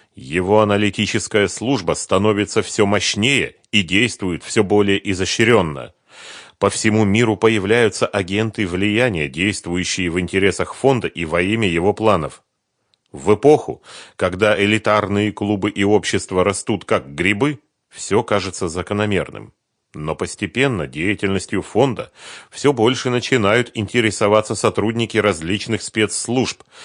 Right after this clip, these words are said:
сталкивающиеся с людьми фонда на своих территориях. И тогда наступает новый этап в развитии фонда – когда его сотрудники бросают вызов могущественным спецслужбам. И вот теперь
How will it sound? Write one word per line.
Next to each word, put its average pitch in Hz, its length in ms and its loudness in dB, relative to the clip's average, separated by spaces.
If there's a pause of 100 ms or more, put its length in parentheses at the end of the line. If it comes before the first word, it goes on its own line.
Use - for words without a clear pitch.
(200)
сталкивающиеся 95 1120 0
с - 140 -6
людьми 95 340 2
фонда 92 380 0
на 87 100 0
своих 92 380 -2
территориях. 98 720 -2 (380)
И 101 100 -4
тогда 87 540 -2 (180)
наступает 95 800 0
новый 107 360 2
этап 85 340 -4
в 71 120 -6
развитии 85 580 -4
фонда – 78 520 -4 (380)
когда 82 340 -4
его 80 200 -6
сотрудники 92 800 -4 (360)
бросают 101 720 0
вызов 98 460 -4
могущественным 101 920 -2
спецслужбам. 90 1000 -6 (720)
И 78 100 -8
вот 80 280 -10
теперь 98 420 -2